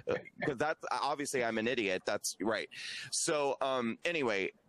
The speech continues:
in the video that I'm shooting, and I, by the way, for anyone watching, I, I never went inside the Capitol. I was never accused of going. It's not, it's not even like they thought I did, but I did. Like, they didn't think I did. They know I didn't. Um, but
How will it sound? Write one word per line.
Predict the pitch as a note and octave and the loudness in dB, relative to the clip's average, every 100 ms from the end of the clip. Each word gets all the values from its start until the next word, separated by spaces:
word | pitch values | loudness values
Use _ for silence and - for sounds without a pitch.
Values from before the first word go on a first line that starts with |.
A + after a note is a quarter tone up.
| _ - | _ -2
in | F#3 | 0
the | G3 | 0
video | D3+ F3+ A3 G#3+ | 0 0 2 0
that | F3+ E3 | 0 0
I'm | D3+ | 0
shooting, | B2+ - A2 G2+ G2 G#2+ | 0 0 2 2 0 -2
and | - B2+ B2 | 0 0 0
I, | B2+ | -2
by | G#2+ C#3 | -2 0
the | |
way, | C#3 A#2+ A2 | 2 2 -2
for | - A#2 | 0 0
anyone | A#2 A2+ A2 | 2 2 2
watching, | G#2+ C3 | 0 0
I, | F#2 F#2 - | -2 -2 -2
I | A#2 | 0
never | A2+ A#2 C3 C3+ | 2 2 2 2
went | C3 A#2 | 2 0
inside | C3 A2+ | 0 0
the | A2 | 0
Capitol. | A2 F#2+ - G#2 C#3+ - - - - - | -2 0 0 0 -2 -6 -12 -12 -12 -6
I | - | -4
was | C#3 B2+ | -2 0
never | C3+ B2 | 0 0
accused | G#2+ - E3 G3 E3+ | -2 -2 0 0 2
of | A2+ | 0
going. | A#2+ G#2+ | 2 2
It's | G2 - | 0 0
not, | B2 B2 E2+ | 0 0 0
it's | - | 0
not | C#3 B2 | 2 2
even | A#2 | 2
like | A2+ G#2+ | 2 2
they | G#2 | 0
thought | - A2+ A#2 | 0 0 2
I | G#2+ | 0
did, | F2+ F#2+ F2 | 2 0 2
but | F#2 | 0
I | F2+ | 0
did. | - | 0
Like, | G#2 G2+ - G#2+ | 0 -4 -6 -2
they | F#2+ C3 | 0 0
didn't | D3+ C#3 | 0 0
think | D3 C3 | 0 0
I | C3 | 2
did. | B2 B2+ B2 - - | 2 2 2 -2 -2
They | G2 | 0
know | G#2+ B2+ | 2 2
I | C3+ | 2
didn't. | B2+ A#2 G#2+ A2+ - - - - - - | 2 0 0 -2 -4 -12 -10 -6 -6 -2
Um, | B2 A#2+ A2+ G2 - _ _ _ _ _ - - | 0 2 0 0 -4 _ _ _ _ _ -10 0
but | A2 C#3+ | 2 2